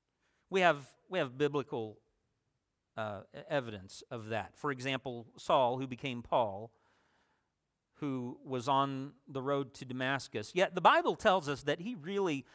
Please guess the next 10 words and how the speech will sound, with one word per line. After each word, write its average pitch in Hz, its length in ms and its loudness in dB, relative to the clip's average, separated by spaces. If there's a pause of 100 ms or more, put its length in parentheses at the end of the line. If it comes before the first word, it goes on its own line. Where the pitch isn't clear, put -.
(220)
believed 147 640 0
he 156 120 -2
was 135 160 -6
serving 165 520 -2
God 123 280 6
and 127 160 -4
wanted 175 360 0
to - 160 -10
serve 110 360 -6
God. 104 380 -4